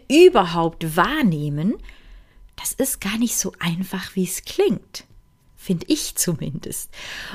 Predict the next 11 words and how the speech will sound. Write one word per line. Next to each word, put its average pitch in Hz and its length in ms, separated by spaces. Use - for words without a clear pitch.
Und 226 280
ich - 200
glaube, 262 400
in 214 200
einem 190 340
ersten 233 500
Schritt 277 360
ist - 260
es 208 140
mal 196 300
das 196 320